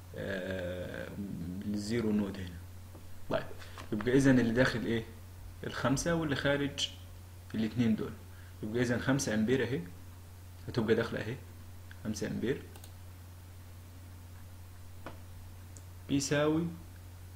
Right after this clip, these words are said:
في واحد ناقص في اتنين على أربعة، أهي، في واحد ناقص في اتنين على أربعة.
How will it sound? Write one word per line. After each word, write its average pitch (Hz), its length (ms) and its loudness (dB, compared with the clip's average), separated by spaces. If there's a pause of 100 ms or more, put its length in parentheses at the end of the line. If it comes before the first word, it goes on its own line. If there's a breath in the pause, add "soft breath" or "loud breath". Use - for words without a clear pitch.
(120)
في 156 140 6
واحد 135 420 8 (300)
ناقص 123 400 2
في 131 100 6
اتنين 110 260 2
على 101 160 0
أربعة، 117 440 0 (120)
أهي، 113 140 -2 (400)
في 107 100 2
واحد 107 380 -2
ناقص 101 280 -4
في 101 120 -6
اتنين 101 180 -6
على - 100 -8
أربعة. - 280 -8